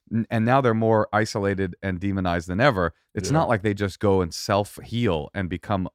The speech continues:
Speaker 1: a benign figure in society. Now you've got a real problem on your hand.
Speaker 2: A, a tortured soul
Speaker 1: Right.
Speaker 2: who's
Speaker 1: And
Speaker 2: not allowed to have things and to start blaming other people.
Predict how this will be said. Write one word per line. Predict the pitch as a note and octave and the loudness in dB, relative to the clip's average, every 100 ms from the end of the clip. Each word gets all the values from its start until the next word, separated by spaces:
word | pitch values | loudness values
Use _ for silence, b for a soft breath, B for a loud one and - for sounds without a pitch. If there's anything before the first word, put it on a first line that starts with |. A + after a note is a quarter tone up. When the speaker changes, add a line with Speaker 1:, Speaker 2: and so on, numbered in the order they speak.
| b b | b b
Speaker 1:
a | G2 | 0
benign | G2 F#2 F#2+ F#2 | 2 4 2 2
figure | A#2 A#2 F#2 | 0 0 -2
in | D#2+ | -4
society. | E2+ - F2 E2 D#2 - _ - | -6 -6 -4 -2 -4 -10 _ -4
Now | A2 | 0
you've | F#3+ E3 | 2 2
got | A#2+ A2+ - | 4 4 4
a | G2+ | 0
real | A2 G#2+ | 0 0
problem | - A2+ A2+ F2 | 2 4 4 2
on | D2+ C#2 | -6 -8
your | E2 | -8
hand. | D2+ C2+ - | -8 -8 -8
Speaker 2:
A, | A2 A#2 | -6 -4
a | A#2 | -4
tortured | A#2 C3+ - G2+ - | 0 0 0 -6 -6
soul | F2+ F2+ E2 _ - F2+ | -8 -8 -10 _ -20 -14
Speaker 1:
Right. | G2+ B2+ C#3+ | 0 4 4
Speaker 2:
who's | F#2+ | 2
Speaker 1:
And | |
Speaker 2:
not | A2 G#2+ | 0 2
allowed | G#2 G#2+ A2 A2 | 2 2 2 2
to | G#2 | -2
have | G#2 F#2+ | -4 -4
things | G#2+ G#2 G#2 | -4 -4 -6
and | G#2 | -8
to | G#2+ | -8
start | - A#2+ G#2 | -4 -4 -2
blaming | G#2+ G#2+ A2 | -4 -4 -4
other | G#2 G#2 | -6 -6
people. | A#2 B2 G2+ D#2 | -6 -6 -8 -16